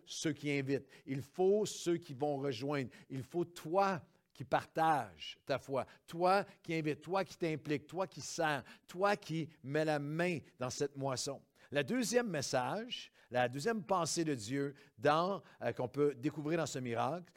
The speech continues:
c'est que les grands accomplissements du royaume de Dieu sont rendus possibles par des serviteurs anonymes, anonymes aux hommes, mais connus de Jésus, connus de Dieu.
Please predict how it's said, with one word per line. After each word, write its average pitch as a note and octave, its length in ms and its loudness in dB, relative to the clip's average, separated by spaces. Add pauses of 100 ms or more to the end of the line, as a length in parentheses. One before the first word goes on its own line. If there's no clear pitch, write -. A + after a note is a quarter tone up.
(100)
c'est - 160 -8
que G3 100 2
les D#3+ 160 2
grands G#3+ 320 2
accomplissements E3 720 -2
du C#3+ 100 -6
royaume C#3 380 0
de B2+ 100 0
Dieu B2+ 420 -4 (280)
sont G#3+ 380 0
rendus D#3+ 420 -2
possibles C3 800 0 (440)
par D#3 480 4 (140)
des C3 180 -2
serviteurs E3+ 920 0 (240)
anonymes, D3 640 0 (560)
anonymes A#3 640 2
aux D3 320 2
hommes, C#3+ 400 0 (400)
mais C3+ 160 2
connus D3+ 680 -2 (480)
de C3+ 160 0
Jésus, B2 460 -4 (160)
connus D3 240 -2
de C#3 100 -2
Dieu. D3+ 320 -6